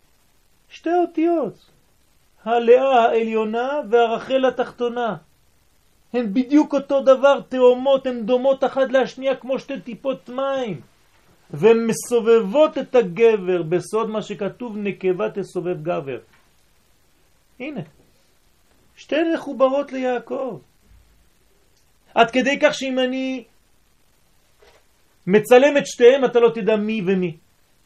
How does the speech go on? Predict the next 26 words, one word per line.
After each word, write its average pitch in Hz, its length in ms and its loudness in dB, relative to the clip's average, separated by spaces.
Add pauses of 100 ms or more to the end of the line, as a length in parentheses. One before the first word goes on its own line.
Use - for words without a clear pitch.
(720)
אותו 233 220 -8
דבר. 220 540 -6 (1120)
רק 156 240 -4
יש 165 180 -2
לפעמים 180 420 -2
פגישות 175 500 -6
עם 165 140 -6
לאה, 139 300 -6 (560)
ולפעמים 156 560 -8
פגישות 160 400 -12
עם 190 140 -10
רחל. 208 380 -12
אז 131 160 -10
בטקסט, 226 800 -8 (560)
אתה - 80 -14
אומר, 131 300 -12
"כן, 185 640 -6
היא 131 160 -12
לקחה 131 320 -8
לה 156 100 -4
את 135 100 -10
הדודאים, 135 760 -8
גנבה 131 320 -6
לה 131 140 -2
את 127 60 -6
הזה." 185 540 -4